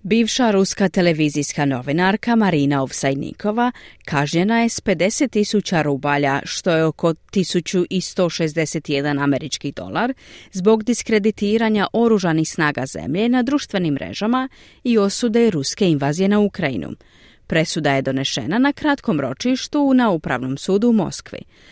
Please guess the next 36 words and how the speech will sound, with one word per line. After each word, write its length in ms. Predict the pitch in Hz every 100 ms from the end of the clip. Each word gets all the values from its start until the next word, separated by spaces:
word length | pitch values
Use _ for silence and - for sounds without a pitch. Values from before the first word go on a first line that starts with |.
| - _
Do 120 | 254
ročišta 460 | 240 214 151 - 139
je 60 | 127
došlo 400 | - 156 - 269
nakon 320 | 240 226 254
što 180 | - 254
je 120 | 247
gospođa 560 | 220 220 - 226 208
Ovsenikova 800 | 208 190 226 196 196 - 214 208
privukla 480 | - 208 208 202 208
međunarodnu 640 | 190 185 196 190 185 147
pažnju 480 | 143 147 143 151 131
u 140 | 120 80
ožujku, 520 | 135 214 - 302 311 - - - -
nakon 360 | 196 226 294
što 180 | - 277
je 100 | 226
ušla 320 | 190 196 220
u 80 | 196
studio 540 | - 180 180 180 180
ruske 340 | 214 240 - 156
državne 400 | 143 147 131 135
televizije 760 | - 120 123 80 - 233 262 247 - - _
tijekom 360 | 214 190 175 160
čitanja 520 | - 170 185 165 156
vijesti 480 | 156 151 - - 98
uživo, 480 | 85 175 240 277 285 - -
držeći 540 | - 160 151 254 - 285
poster 500 | - 202 196 - 202
sa 140 | 202
sloganima 680 | 196 214 190 160 160 170 156
protiv 380 | 160 170 196 165
vojne 280 | 160 131 117
operacije 600 | - 143 151 202 - 233
u 100 | 160
Ukrajini. 500 | - - - -